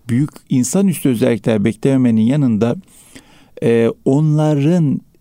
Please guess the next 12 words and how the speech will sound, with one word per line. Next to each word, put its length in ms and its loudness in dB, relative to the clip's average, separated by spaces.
e, 60 -6
olabilecek, 920 -2
e, 560 0
hata 500 -2
demeyeyim 460 2
de 220 2
ihmallerini 1000 2
büyük 480 -4
büyütmeyelim. 680 -2
Eksiklik 560 -6
olarak 440 -2
görmeyelim. 600 -2